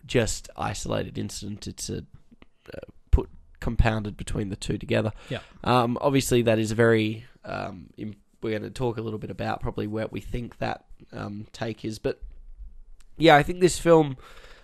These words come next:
Speaker 1: unfortunately, because it, it, it's not a messy film, but it, it does only dip its toe into the, it only gets heart, you know, knee deep into both of its really big stories. And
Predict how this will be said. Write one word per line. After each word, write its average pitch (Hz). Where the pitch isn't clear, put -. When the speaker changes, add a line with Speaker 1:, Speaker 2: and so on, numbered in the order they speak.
Speaker 1:
unfortunately, 151
because 135
it, 151
it, 113
it's 135
not 147
a 127
messy 135
film, 131
but 120
it, 117
it 127
does 127
only 117
dip 135
its -
toe 120
into 110
the, 110
it 131
only 131
gets 123
heart, 131
you 123
know, 110
knee 123
deep 117
into 107
both 110
of -
its -
really 117
big 110
stories. -
And 110